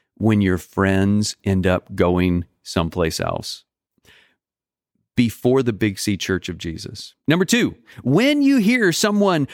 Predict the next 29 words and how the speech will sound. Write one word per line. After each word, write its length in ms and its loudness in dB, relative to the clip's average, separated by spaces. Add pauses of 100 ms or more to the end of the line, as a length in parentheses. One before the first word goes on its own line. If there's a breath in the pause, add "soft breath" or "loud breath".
from 160 2
another 300 0
church 380 -2 (280)
e-, 160 -2
express 480 -4
a 80 0
concern 760 0
or, 160 2 (160 loud breath)
or 140 0
talk 260 -2
about 220 2
a 60 2
way 240 2
that 160 -2
their 100 2
church 340 -4
is 180 -2
struggling 800 0
or 120 0
something 420 0
they 160 2
would 160 0
like 280 0
to 100 0
see 260 -2
better, 380 0 (640 loud breath)
take 560 -2
that 420 -2
complaint, 800 0